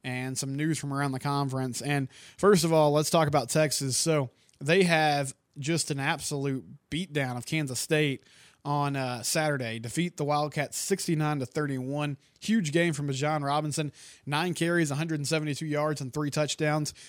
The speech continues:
Do not know why he's not getting more touches, but I'm sure the rest of the Big twelve Conference is really thankful, um, that they've sort of worked his way in to the mix in his freshman season. Uh, Sam Ehlinger had a really good game. Twenty of twenty-seven, two hundred and seventy-four yards and two touchdowns.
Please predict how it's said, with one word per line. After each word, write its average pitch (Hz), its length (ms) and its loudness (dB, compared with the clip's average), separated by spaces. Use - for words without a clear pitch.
Do 175 140 4
not 170 200 0
know 170 140 2
why 160 160 4
he's 160 160 2
not 151 160 -2
getting 147 160 -2
more 147 180 0
touches, 147 520 0
but 135 300 -2
I'm 139 80 -4
sure 160 180 0
the 147 80 2
rest 147 240 2
of 156 80 -2
the 143 80 0
Big 135 80 -2
twelve 139 200 0
Conference 135 500 -2
is 139 160 -2
really 147 220 0
thankful, 139 600 -4
um, 131 260 -4
that 123 120 -8
they've 143 180 0
sort 143 220 -2
of 131 140 -4
worked 143 420 -6
his 143 140 -2
way 139 380 -4
in 135 260 -4
to 156 100 -6
the 143 100 -2
mix 139 380 -2
in 139 100 -6
his 123 120 -6
freshman 135 420 -4
season. 139 500 -6
Uh, 139 140 0
Sam 165 220 0
Ehlinger 160 320 0
had 151 180 2
a 147 40 2
really 151 180 2
good 147 160 -2
game. 147 380 -2
Twenty 175 240 0
of 139 80 -2
twenty-seven, 151 480 0
two 147 100 -2
hundred 143 200 -2
and 135 100 -6
seventy-four 147 440 -4
yards 147 280 2
and 123 100 -6
two 156 120 0
touchdowns. 147 540 0